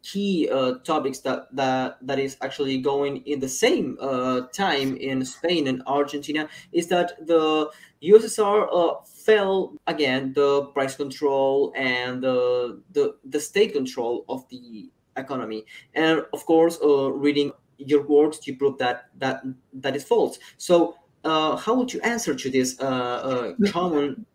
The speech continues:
Speaker 2: the, the... the, the Soviet Union, in the last few years of its existence, suffered from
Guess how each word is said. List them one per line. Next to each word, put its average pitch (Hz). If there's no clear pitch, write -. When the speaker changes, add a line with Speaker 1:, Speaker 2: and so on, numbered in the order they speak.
Speaker 2:
the, 180
the... 196
the, 202
the 151
Soviet 226
Union, 151
in 147
the 135
last 165
few 151
years 139
of 117
its -
existence, -
suffered 147
from 131